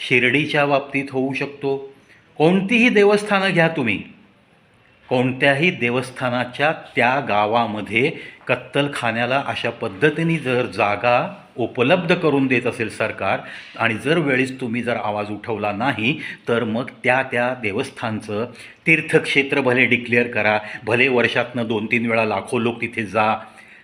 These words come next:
पण त्या भक्तीला आणि त्या पावित्र्याला काही अर्थ राहील का? मग जर धर्माचं रक्षण करताना या गोष्टींना जर आपण विरोध करू शकत नसूत, लाखोच्या संख्येने आपली एकी दिसत असताना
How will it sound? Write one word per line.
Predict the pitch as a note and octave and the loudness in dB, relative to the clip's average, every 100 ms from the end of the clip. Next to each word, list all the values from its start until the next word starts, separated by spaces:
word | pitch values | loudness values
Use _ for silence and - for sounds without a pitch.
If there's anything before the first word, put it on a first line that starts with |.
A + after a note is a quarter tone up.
| _ - | _ -14
पण | B2+ C3 | -12 -6
त्या | A#2 | -6
भक्तीला | C3+ F2+ - - C3+ C#3 C#3 | -6 -10 -12 -8 -4 -2 -4
आणि | A#2+ A#2+ | -4 -4
त्या | A#2+ B2+ | -2 -4
पावित्र्याला | - G#2+ A#2+ A#2+ B2 B2 | -2 -2 -2 -2 -2 0
काही | C3 A#2 C3+ | 0 0 0
अर्थ | A#2 A#2 - | -2 -4 0
राहील | B2+ A2+ A#2 C3 | 0 0 -2 -2
का? | B2+ A#2 C3 - - _ _ _ _ _ _ _ _ _ _ _ - - - | -4 -4 -4 -8 -16 _ _ _ _ _ _ _ _ _ _ _ -20 -20 0
मग | D#3+ D#3+ | 2 2
जर | A2 D3 G3+ | 0 4 4
धर्माचं | A3+ G#2+ A2+ B2 F#3+ G3+ | 4 0 -2 0 0 2
रक्षण | G3 - - E3 | 0 2 2 2
करताना | E3 C#3+ C#3 B2+ A#2 G2+ G2+ C3 - - _ _ _ | 2 0 0 0 0 0 -2 -4 -10 -18 _ _ _
या | A2 C#3+ | 0 2
गोष्टींना | C3+ B2+ - F#3 G3 F#3+ | 0 -2 0 2 2 2
जर | F3 | 4
आपण | D#3+ D3+ D3 | 2 0 0
विरोध | C3 B2+ C3 C3 | 2 2 2 0
करू | B2 B2 | -4 -2
शकत | A#2+ - A2+ - | -4 -2 -2 -2
नसूत, | C3 E3 - B2+ A#2+ - - - | 0 0 2 2 4 2 -4 -8
लाखोच्या | A2+ A2+ A2+ - D#3+ D#3+ F3+ F#3 | 0 0 0 -2 -2 0 0 0
संख्येने | F#3 E3 D#3 D#3+ D#3 D#3+ E3+ | 2 0 0 0 0 2 0
आपली | D3+ D3+ D3 C#3+ | -2 0 2 2
एकी | C3+ D3 | 2 0
दिसत | C3 B2+ C#3 C3+ | -2 -2 -2 -2
असताना | A#2+ - B2+ A#2 A2+ C3+ | -4 -4 -6 -4 -2 -2